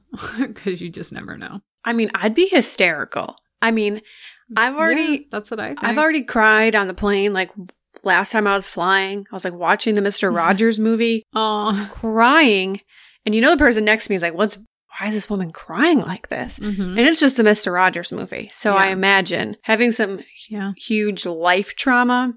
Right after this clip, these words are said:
Speaker 1: Yeah.
Speaker 2: I would just be in the fetal position sobbing.
Speaker 1: I know. I, I can't even imagine. And imagine if,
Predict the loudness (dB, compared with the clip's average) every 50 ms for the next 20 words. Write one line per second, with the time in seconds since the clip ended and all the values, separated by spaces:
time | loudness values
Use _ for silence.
0 | _ _ -14 -12 -12 -12 -12 -12 -12 -12 -14 -14 _ _ _ -2 -2 0 0 0
1 | 0 2 2 2 2 0 -2 0 2 2 4 4 2 2 0 -2 -2 -4 -4 -6
2 | -6 -8 -8 -8 -8 -6 -6 -2 0 2 2 2 2 2 0 0 -2 -4 -4 -4
3 | -6 -6 -6 -6 -6 -6 -4 -4 -4 -4 -4 -4 -4 -4 -4 -4 -6 -6 -8 -10
4 | -8 -8 -8 -10 -10 -10 -10 -8 -8 -8 -8 -8 -10 -12 -12 -12 -12 -12 -12 -10
5 | -8 -8 -6 -6 -6 -6 -6 -4 -4 -4 -2 -2 -4 -4 -6